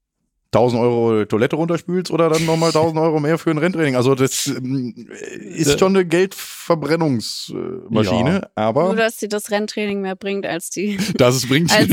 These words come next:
Speaker 3: den Tausender im Klo zu
Speaker 2: Ja.
Speaker 3: versenken, aber
Speaker 1: Nein, du kannst da natürlich ganz viel machen. Also du kannst ja auch, wenn du es richtig übertreibst, äh, irgendwie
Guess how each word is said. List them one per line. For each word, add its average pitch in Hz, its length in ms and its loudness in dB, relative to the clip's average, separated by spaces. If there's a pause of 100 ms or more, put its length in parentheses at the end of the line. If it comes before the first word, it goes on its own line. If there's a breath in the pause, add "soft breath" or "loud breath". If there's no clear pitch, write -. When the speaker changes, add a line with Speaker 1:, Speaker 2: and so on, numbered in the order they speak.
Speaker 3:
den 240 180 4
Tausender 233 520 2
im 208 140 -4
Klo 208 240 -2
zu 247 120 -4
Speaker 2:
Ja. 208 60 -2
Speaker 3:
versenken, 185 540 -2
aber 175 460 -6
Speaker 1:
Nein, 214 160 4
du 131 60 2
kannst - 260 0
da 123 60 4
natürlich 107 340 -2
ganz 90 180 -8
viel 98 100 -4
machen. 95 360 -4
Also 101 200 -2
du 101 120 -2
kannst 98 260 -6
ja 120 100 2
auch, 110 200 0
wenn 107 140 0
du 104 40 -2
es 95 100 -6
richtig 117 280 -4
übertreibst, 101 680 -2
äh, - 60 -8
irgendwie 101 880 -4